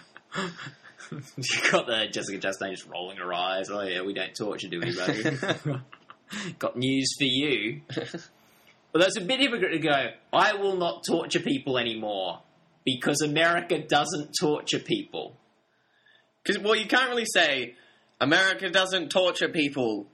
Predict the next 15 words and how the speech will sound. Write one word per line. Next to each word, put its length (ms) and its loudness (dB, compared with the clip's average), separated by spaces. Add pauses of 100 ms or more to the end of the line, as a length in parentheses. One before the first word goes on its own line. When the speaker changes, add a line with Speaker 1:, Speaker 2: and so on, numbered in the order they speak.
(220)
Speaker 2:
anymore." 840 2 (100)
Speaker 1:
Yeah. 400 2 (260)
<laughs> 0 - (460)
Speaker 2:
Admitting 760 2
that 140 4
you 140 2
did 180 2
torture 360 2
Speaker 1:
Yeah, 60 2
yeah. 140 2
Speaker 2:
people 140 -2
is 80 -4
not 240 2
really 420 0
Speaker 1:
Yeah. 280 0